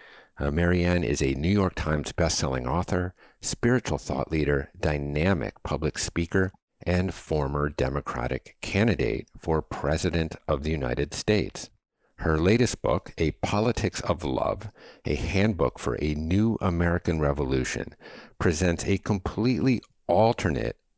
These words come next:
approach to politics, away from polarization,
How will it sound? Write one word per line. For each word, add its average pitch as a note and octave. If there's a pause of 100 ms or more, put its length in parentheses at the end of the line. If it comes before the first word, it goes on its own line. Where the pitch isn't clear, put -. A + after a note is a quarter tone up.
approach -
to -
politics, - (340)
away F2
from A#1+
polarization, D2+